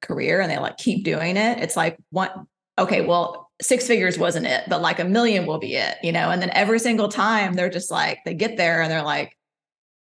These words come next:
"Well, all right, now I wanna hit two million. Now I wanna hit five." Like, they just,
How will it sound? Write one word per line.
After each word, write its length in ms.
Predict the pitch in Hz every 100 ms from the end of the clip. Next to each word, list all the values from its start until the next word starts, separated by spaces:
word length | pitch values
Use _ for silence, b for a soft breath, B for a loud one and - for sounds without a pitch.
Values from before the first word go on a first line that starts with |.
| _ _
"Well, 120 | 165 185
all 120 | 190
right, 480 | 151 170 240 233 - _ -
now 220 | 170 214
I 40 |
wanna 200 | 190 190
hit 260 | 240 262 -
two 160 | 311 311
million. 380 | 202 - -
Now 180 | - 202
I 20 | 214
wanna 140 | 190
hit 260 | 247 - -
five." 200 | 202 -
Like, 200 | 202 208
they 120 | 185
just, 280 | 202 220 220